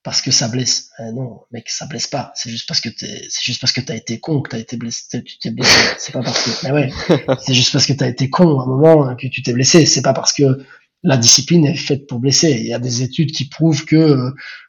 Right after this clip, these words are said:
Speaker 1: que jouer au foot, c'est bien plus dangereux que de faire du crossfit ou de faire du powerlifting. Tu vois ?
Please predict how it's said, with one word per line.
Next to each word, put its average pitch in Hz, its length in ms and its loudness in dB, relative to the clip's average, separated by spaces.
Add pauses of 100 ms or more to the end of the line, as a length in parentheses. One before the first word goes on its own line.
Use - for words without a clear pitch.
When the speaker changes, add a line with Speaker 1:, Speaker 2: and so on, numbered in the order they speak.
(140)
Speaker 1:
que 131 200 2
jouer 135 280 8
au 135 80 8
foot, 190 240 2
c'est 131 240 -2
bien 147 160 4
plus - 160 -4
dangereux 139 340 2
que 147 100 -4
de 127 60 -6
faire 139 160 -4
du 131 80 -2
crossfit 143 460 -2
ou 135 200 0
de 135 80 -6
faire 135 140 -2
du 123 160 -4
powerlifting. 147 720 2 (420)
Tu 139 80 -8
vois ? - 360 -6